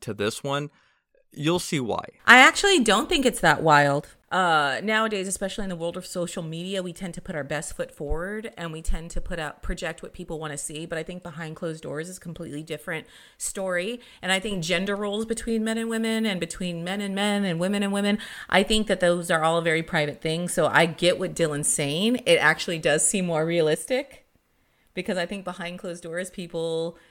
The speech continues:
Speaker 2: you know, they have their own relationships. And, um, I definitely get what you're saying by this one works better and it's more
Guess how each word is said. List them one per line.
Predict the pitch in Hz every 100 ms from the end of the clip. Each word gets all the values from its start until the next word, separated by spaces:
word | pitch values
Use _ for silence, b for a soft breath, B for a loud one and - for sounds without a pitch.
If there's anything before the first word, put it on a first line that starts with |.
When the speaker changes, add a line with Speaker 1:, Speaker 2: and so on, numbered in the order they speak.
| b -
Speaker 2:
you | 196
know, | 180 151 151 175
they | 170
have | 185 180 175
their | 180 165
own | 160 170 175 170 - _ _ _ _ _ _ -
relationships. | 185 202 226 - 156 - - - - - -
And, | 175 151 151 147 151 160 123 -
um, | 151 147 139 135 143 120 - -
I | 165
definitely | 165 170 170 175 160
get | 160 156
what | - -
you're | 156
saying | - 143 147
by | 147 135 117 143
this | 156 151 147
one | 143
works | 135 131 - - - - _ _
better | 147 - - _ _
and | 156
it's | 139
more | 175 151 139 147